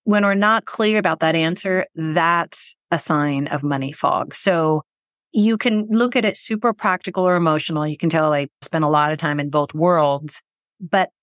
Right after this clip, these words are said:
I, the number one thing I hear when people call me is, "I'm tired of not feeling in control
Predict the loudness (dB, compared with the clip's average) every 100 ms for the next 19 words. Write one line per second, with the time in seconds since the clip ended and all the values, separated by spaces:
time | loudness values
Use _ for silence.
0 | _ -2 0 -2 -2 -2 2 2 2 2
1 | 0 -2 -4 -6 -2 -2 -2 -4 -2 0
2 | 2 2 0 -2 -4 -4 -2 0 0 0
3 | 0 2 4 4 2 0 _ _ _ _
4 | _ -2 0 -2 0 2 2 0 -2 0
5 | 0 2 2 0 -4 -6 -2 2 2 0